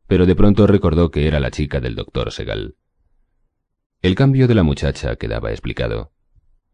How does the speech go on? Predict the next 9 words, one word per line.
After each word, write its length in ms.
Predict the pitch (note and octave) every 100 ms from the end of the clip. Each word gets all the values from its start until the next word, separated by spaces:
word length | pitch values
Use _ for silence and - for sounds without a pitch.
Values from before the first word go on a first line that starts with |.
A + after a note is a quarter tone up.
| _ _ _ -
Dedicó 320 | D#2+ E2 F#2+
a 80 | F2
Lucy 300 | G2 - F#2+
una 260 | F2+ E2+
sonrisa 640 | D2 C2+ B1+ F#2 G2+ F#2 C2
exclusivamente 800 | C2+ C2+ C2 G2 D#2+ C#2 C2 B1+
amistosa 580 | A#1+ B1 - F#2+ - C2+
y 80 |
dijo: 480 | B1 A#1+ - G#1+ -